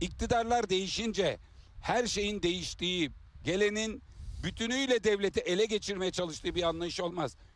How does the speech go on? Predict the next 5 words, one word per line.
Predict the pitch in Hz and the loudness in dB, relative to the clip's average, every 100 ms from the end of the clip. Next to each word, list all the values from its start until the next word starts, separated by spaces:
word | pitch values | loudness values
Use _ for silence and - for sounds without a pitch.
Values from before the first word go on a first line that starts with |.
| - | -2
Çok | 285 233 | 0 2
basit | 247 226 220 | 0 0 -4
söyleyeyim. | - 160 131 117 - _ _ - - 185 | -6 -6 -6 -12 -18 _ _ -20 -4 0
Almanların | 208 240 247 247 247 240 175 - _ - | 2 4 2 4 4 4 0 -8 _ -8
bugün | 190 202 190 | -6 -4 -6